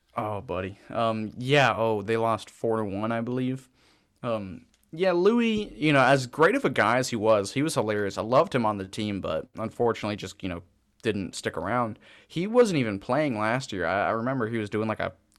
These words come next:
you know, he was doing, like, Instagram cooking shows or something.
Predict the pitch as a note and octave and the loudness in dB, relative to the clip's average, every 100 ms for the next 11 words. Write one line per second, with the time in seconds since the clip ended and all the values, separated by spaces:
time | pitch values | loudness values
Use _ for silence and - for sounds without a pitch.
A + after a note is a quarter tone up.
0 | _ - G2+ F2+ F#2 A2+ G#2+ B2 A#2+ A2 | _ -12 -8 -6 -4 -4 -2 0 2 0
1 | - A2+ G#2+ - G2+ G2+ G2 - G2+ A2+ | -2 -6 -6 -4 0 2 0 -2 -6 -6
2 | G2+ - C2 E2+ - D2+ F2+ E2 D2 | -8 -6 -6 -6 -8 -8 -8 -8 -10